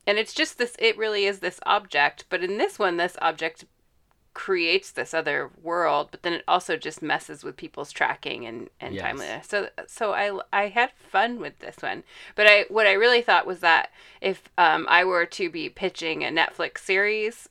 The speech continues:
Speaker 1: I would pitch that they, um, continue with the Amityville possessed objects thing,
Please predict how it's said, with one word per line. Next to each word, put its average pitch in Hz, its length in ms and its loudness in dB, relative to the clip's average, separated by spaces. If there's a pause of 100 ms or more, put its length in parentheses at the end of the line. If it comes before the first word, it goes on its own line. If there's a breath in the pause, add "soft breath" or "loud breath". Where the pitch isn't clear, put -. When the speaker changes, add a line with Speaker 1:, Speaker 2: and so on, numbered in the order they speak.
Speaker 1:
I 185 200 6
would 190 320 -2
pitch - 500 0
that - 280 4
they, 156 460 -2
um, 151 460 2 (200)
continue 196 840 0
with 160 260 -6
the - 100 -8
Amityville 160 640 -2
possessed 147 560 0
objects 160 580 0
thing, 214 400 -2